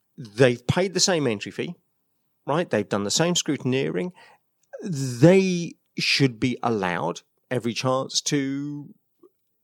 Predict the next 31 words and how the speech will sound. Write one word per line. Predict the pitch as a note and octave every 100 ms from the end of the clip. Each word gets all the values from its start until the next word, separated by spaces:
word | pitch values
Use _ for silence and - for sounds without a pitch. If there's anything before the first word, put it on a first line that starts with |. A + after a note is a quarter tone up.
| - _ _
exercise | D#3 - C#3+ C#3+ C#3 B2+
their | B2+
cars | - E3 E3+
and | C3+
have | E3 C#3
the |
same | - F3 D#3
amount | D3+ D#3 C3+
of |
fun | - - A#2 B2 - -
and | F#3+ G#3
the | G3
same | G#3 F#3
amount | F3+ E3
of | D3
respect, | - - - - - _ _ _ _ -
right? | C3+ D3+
They're | D#3 E3+
just | - B3 -
as | F3
deserving | F#3 D#3+ G3 A#2+ A2
of | A2+
their | C#3 C3
space | - C#3 B2+ A#2+
on | A#2
the |
tarmac | G#2+ C#3 A2+ G2 A#2+
as | A2
any | B2+ G#2+
of | -
us. | - -